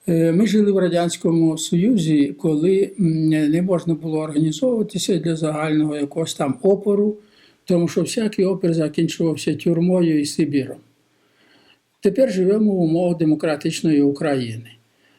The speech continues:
Ми маємо право організовуватися і в партії, і в громадській організації, і в будь-які інші там тимчасові організовані, організовані дії і так далі. Отже ж, що таке влада?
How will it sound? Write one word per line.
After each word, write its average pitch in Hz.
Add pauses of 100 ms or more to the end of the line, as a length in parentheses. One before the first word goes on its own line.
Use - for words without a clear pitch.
Ми 190
маємо 226
право 202
організовуватися 156 (200)
і 202
в 139
партії, 170
і -
в 151
громадській 156
організації, 156
і 151
в 151
будь-які 165
інші 156
там 147
тимчасові 170
організовані, 151
організовані 156
дії 147
і 156
так 151
далі. - (1300)
Отже 208
ж, -
що -
таке 202
влада? 135